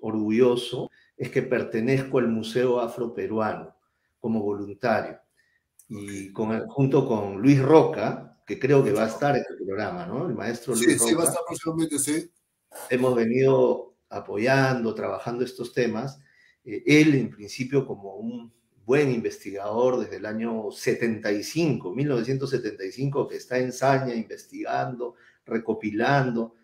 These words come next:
Speaker 1: Esto que acabamos de escuchar, Lucho Roca lo grabó en un cassette el año setenta y cinco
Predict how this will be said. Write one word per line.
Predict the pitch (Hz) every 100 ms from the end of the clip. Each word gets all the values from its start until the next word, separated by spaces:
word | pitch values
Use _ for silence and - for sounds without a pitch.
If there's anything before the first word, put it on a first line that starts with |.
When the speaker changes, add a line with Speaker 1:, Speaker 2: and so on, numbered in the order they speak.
| _ _ - -
Speaker 1:
Esto | 190 190 160
que | 127
acabamos | 120 175 185 175
de |
escuchar, | 135 127 117 147 175 - - _ _ _ _
Lucho | - 143 139 139
Roca | 160 165 156
lo | 135 113
grabó | 104 101 107 143 160
en | 127
un | 147 147
cassette | - - - - 175 - -
el | 107
año | 123 139
setenta | 139 - 107 98 90
y | 87
cinco | 156 147 - - _